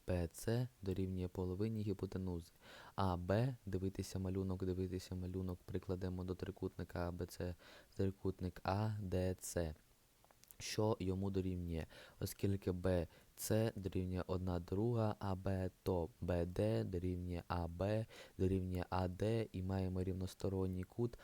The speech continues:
А Б Д. Тому кут Б дорівнює шістдесят градусів у трикутнику А Б Ц,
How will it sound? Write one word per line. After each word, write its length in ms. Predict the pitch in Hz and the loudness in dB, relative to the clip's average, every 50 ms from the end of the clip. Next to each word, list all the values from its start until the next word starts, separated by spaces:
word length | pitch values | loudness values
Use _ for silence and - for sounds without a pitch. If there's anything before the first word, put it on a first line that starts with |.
| - - - - | -18 -20 -10 -4
А 320 | - 98 98 101 104 104 101 - _ - | 0 2 2 2 2 0 -2 -6 _ -4
Б 360 | 90 87 87 90 90 92 92 - - | 0 2 2 2 2 0 -2 -6 -8
Д. 320 | 95 90 87 87 85 80 - - - - - | -2 0 2 2 2 0 -2 -8 -16 -10 -6
Тому 320 | - 101 101 101 98 98 | -2 -2 0 0 0 -2
кут 240 | 95 - 95 92 90 | -2 -4 -4 -4 -4
Б 300 | 87 90 101 107 117 120 | -2 0 0 2 2 2
дорівнює 460 | 110 101 92 92 95 92 95 95 95 | 0 0 0 0 0 0 -2 -2 -4
шістдесят 540 | - - 104 95 95 92 - 104 92 87 - | -4 -4 -6 -6 -6 -4 -2 -2 -2 -2 0
градусів 500 | 87 90 85 85 85 - - - - - - | 0 0 0 -2 -4 -8 -14 -16 -18 -20 -14
у 20 | |
трикутнику 760 | - - - 90 - - 90 - - 90 82 - - 85 85 - - - - - - | -10 -8 -8 -6 -4 -4 -4 -2 -2 -4 -6 -4 -4 -6 -6 -6 -10 -16 -18 -12 -2
А 220 | - 95 95 90 87 | 0 2 4 4 2
Б 200 | 87 90 90 90 | 2 0 0 0
Ц, 440 | - - - 117 113 120 123 123 | -2 -4 -2 0 0 2 0 0